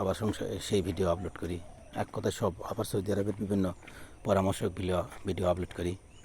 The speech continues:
সৌদি আরবের কোন কাজে গেলে সুবিধা হয়, কোন পেশা ভালো, এগুলোর বিষয়ে আপলোড করি, আহ, স্বপন ওয়ার্কার বিডি চ্যানেলে। তো আজকে আসছি, আহ,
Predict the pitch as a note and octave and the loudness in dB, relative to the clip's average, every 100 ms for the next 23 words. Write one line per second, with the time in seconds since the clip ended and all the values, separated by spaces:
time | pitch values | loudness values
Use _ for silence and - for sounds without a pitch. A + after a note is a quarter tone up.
0 | - - - - F2+ F2+ F#2 E2+ - - | -18 -18 -8 -2 0 2 0 -2 -6 -4
1 | G2 - F2 E2+ F2+ - F#2 E2+ D#2+ F2 | -2 0 -2 0 -4 -4 -2 -2 0 0
2 | E2+ - - - G2+ F2 E2 E2 E2+ E2+ | 0 -10 -18 -4 -2 0 0 -2 0 -2
3 | F2+ G#2 G2 F#2 F#2 G2 F#2 F#2 - F2+ | 0 2 2 2 0 0 0 -2 -2 -4
4 | E2+ - - - - - - - - - | -4 -8 -18 -18 -16 -16 -18 -18 -18 -4
5 | F2+ E2+ F2 - - - G2 - - F2+ | 0 0 -2 -6 -14 -12 -12 -12 -6 -2
6 | F2+ F2 F#2 F2 - - - - - - | 0 0 0 -4 -6 -12 -14 -16 -18 -10
7 | - F#2+ F2+ - F2 E2 F#2+ - - - | 0 2 2 2 0 0 -2 -4 -16 -18
8 | - - - - - - - A2 A#2 - | -16 -16 -16 -18 -20 -20 0 2 2 0
9 | - - - - - - A2 G#2+ - B2 | -16 -18 -16 -16 -16 -4 -2 0 2 4
10 | C3 G#2+ - A#2+ A2+ - - - - - | 4 0 0 0 0 -6 -18 -18 -18 -18
11 | - - G2+ F#2+ F#2+ | -16 -12 -6 -4 -4